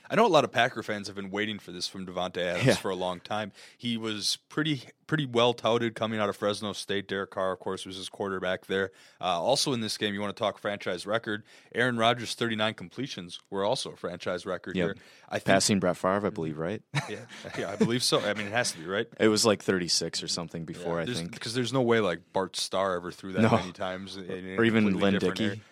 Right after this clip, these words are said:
Speaker 1: Yeah, Lynn Dickey, that wasn't gonna quite get it done. Don Majkowski, maybe. There's
Speaker 2: Mm.
Speaker 1: probably some games where he had to throw a bunch. But,
Speaker 2: Yeah, yeah.
Speaker 1: uh, we can reminisce about the Packers for days here, but let's talk about this receiver situation here.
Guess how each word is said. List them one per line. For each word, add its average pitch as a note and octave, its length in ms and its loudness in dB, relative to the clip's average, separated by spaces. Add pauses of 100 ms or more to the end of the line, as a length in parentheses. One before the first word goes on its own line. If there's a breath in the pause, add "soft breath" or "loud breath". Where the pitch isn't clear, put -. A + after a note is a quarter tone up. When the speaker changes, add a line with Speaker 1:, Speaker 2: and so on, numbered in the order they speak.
Speaker 1:
Yeah, F#2 180 -2
Lynn F#2 200 -8
Dickey, F#2 300 -8
that F2+ 140 -2
wasn't F#2 220 -10
gonna F2 140 -14
quite F2 320 -10
get F#2+ 100 -8
it E2+ 140 -14
done. F2+ 200 -6
Don F#2 220 -2
Majkowski, G2 540 -4
maybe. A#2+ 760 -2
There's B2 220 -2
Speaker 2:
Mm. B2+ 60 -4
Speaker 1:
probably A2+ 220 -2
some G#2 160 -8
games F#2+ 280 -8
where F#2 100 -8
he F#2 60 -2
had F2+ 80 -2
to F2+ 60 -8
throw F2+ 260 -4
a F2 60 -4
bunch. F2+ 280 -8
But, - 100 -4
Speaker 2:
Yeah, F#2 260 6 (180)
yeah. G2+ 120 2
Speaker 1:
uh, F2 100 0 (260 loud breath)
we G#3+ 100 4
can F#3 120 0
reminisce D3+ 340 4
about C3 160 6
the A#2+ 80 -2
Packers B2+ 420 6
for C4 100 4
days C3+ 360 2
here, C3 220 -2
but B2+ 100 2
let's D3 300 4
talk F3 180 6
about D#3 160 4
this A#2+ 160 -6
receiver A2+ 380 -6
situation G2+ 640 -4
here. F2+ 220 -6